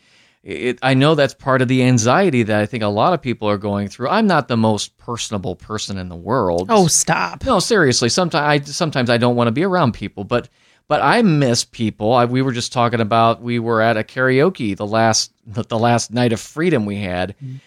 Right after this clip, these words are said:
Speaker 1: and how much I missed being with strangers and singing songs and having fun. And, uh,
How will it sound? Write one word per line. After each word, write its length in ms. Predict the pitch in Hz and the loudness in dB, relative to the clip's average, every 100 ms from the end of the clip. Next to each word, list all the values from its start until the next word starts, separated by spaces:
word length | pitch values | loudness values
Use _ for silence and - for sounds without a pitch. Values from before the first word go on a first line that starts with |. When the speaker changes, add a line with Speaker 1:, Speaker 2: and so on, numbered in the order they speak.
| _ - | _ -4
Speaker 1:
and 140 | 120 | 0
how 160 | 120 135 | 2 2
much 240 | 120 127 - | 2 0 -2
I 180 | 120 | 2
missed 440 | 123 120 123 127 - | 4 6 4 0 -2
being 280 | 123 123 123 | 0 2 2
with 120 | 110 | 0
strangers 840 | - - 120 123 131 147 143 127 | -2 0 2 2 2 0 0 -2
and 360 | 101 110 104 107 | -6 -8 -8 -8
singing 360 | - 143 131 | -4 -2 0
songs 460 | 120 143 127 135 131 | 0 2 2 2 0
and 120 | 117 | -2
having 280 | 120 131 120 | 0 -2 -2
fun. 380 | 113 123 139 170 | -4 -2 -2 0
And, 300 | 120 117 113 | 0 2 2
uh, 260 | 117 110 | 2 2